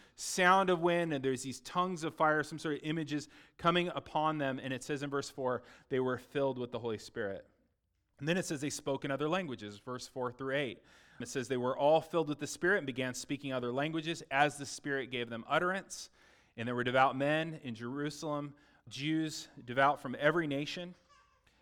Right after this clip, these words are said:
And at the sound of the multitude, they were bewildered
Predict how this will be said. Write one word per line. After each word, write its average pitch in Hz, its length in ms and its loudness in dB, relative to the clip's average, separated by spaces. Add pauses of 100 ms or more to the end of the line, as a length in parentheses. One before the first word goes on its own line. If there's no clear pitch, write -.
(120)
And 127 80 -2
at 131 100 -2
the 131 80 -6
sound 156 360 2
of 143 40 0
the 143 60 0
multitude, 143 760 -4 (120)
they 117 140 -4
were 113 120 -2
bewildered 123 680 -2